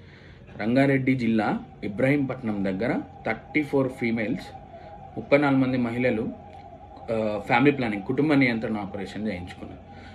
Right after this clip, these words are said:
అందులో నలుగురు వైద్యం వికటించి చనిపోయినారు. This is the, ఆ, ఇది మన బంగారు తెలంగాణ దుస్థితి. సేమ్ ఇలాంటి ఇన్సిడెంట్ నిన్న పోర్చుగల్లో జరిగింది. పోర్చుగల్లో ఏమైంది?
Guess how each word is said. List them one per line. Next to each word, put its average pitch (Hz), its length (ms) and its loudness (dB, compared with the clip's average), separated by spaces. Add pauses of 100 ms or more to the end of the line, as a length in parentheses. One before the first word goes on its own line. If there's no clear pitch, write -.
(200)
అందులో 151 300 10
నలుగురు 127 380 4
వైద్యం 110 400 2
వికటించి 95 600 -2 (440)
చనిపోయినారు. 98 720 -4
This 101 260 -4
is 98 100 -8
the, 101 220 0
ఆ, 98 100 0
ఇది 104 220 0
మన 101 160 -2
బంగారు 104 420 0
తెలంగాణ 92 480 -4
దుస్థితి. - 460 -10 (920)
సేమ్ 151 220 8
ఇలాంటి 143 360 2
ఇన్సిడెంట్ 110 520 -2 (320)
నిన్న 120 160 2
పోర్చుగల్లో 117 580 0
జరిగింది. 90 340 -6 (160)
పోర్చుగల్లో 131 440 2
ఏమైంది? 131 480 0